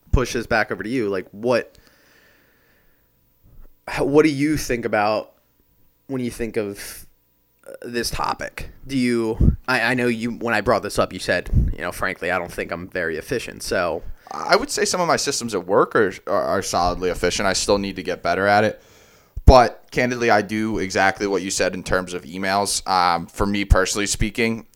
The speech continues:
Speaker 2: I like to call in the morning. So typically for me, that's when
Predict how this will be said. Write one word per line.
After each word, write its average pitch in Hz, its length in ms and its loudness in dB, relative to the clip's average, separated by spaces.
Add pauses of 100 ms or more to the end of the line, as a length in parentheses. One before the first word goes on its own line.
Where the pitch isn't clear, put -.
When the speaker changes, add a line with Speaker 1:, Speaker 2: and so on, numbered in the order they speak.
(100)
Speaker 2:
I 92 140 2
like 98 240 0
to 90 100 -2
call 95 540 2 (340)
in 98 140 -6
the 95 80 -6
morning. 98 500 -6 (580)
So 92 380 2
typically 98 540 -2
for 92 160 -8
me, 92 400 -6 (480)
that's 98 340 4
when 95 380 0